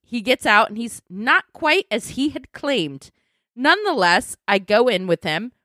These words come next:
We get a table and place our dinner order. I had been completely honest about myself, but it became incredibly obvious that he had not.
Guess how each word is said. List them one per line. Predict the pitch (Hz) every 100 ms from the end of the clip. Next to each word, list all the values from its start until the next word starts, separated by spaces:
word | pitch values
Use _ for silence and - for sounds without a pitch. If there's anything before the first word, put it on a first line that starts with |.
| -
We | 190
get | 214 233
a |
table | - 240 165 170
and | 214 220
place | - 151 -
our | 208
dinner | 294 349 175
order. | 135 135 120 180 _ _ _ _ _ _ _ _ _ -
I | 254 453
had | 240
been | 208 202
completely | 233 185 294 294 - 202
honest | 196 269 285 -
about | 175 160
myself, | 143 156 - 151 151 _ -
but | 196
it | 185 _
became | 208 - 214 214
incredibly | 151 170 - 285 285 262 247
obvious | 180 175 156 160 151 -
that | 175 160
he | 196 -
had | 170
not. | 170 139 127 -